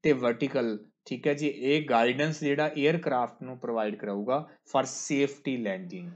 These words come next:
ਠੀਕ ਹੈ ਜੀ। ਪੜ੍ਹਦੇ ਹਾਂ ਜੀ ਅੱਗੇ। ਲਓ ਜੀ, ਯੂ ਪੀ ਆਈ services started in Sri Lanka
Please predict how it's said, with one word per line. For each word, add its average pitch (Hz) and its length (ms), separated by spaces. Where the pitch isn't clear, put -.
ਠੀਕ 120 220
ਹੈ 143 40
ਜੀ। 131 240
ਪੜ੍ਹਦੇ 120 300
ਹਾਂ 104 60
ਜੀ 98 140
ਅੱਗੇ। 87 220
ਲਓ 113 200
ਜੀ, 95 180
ਯੂ 160 260
ਪੀ 202 220
ਆਈ 202 140
services 160 560
started 151 720
in 156 60
Sri 147 260
Lanka 151 420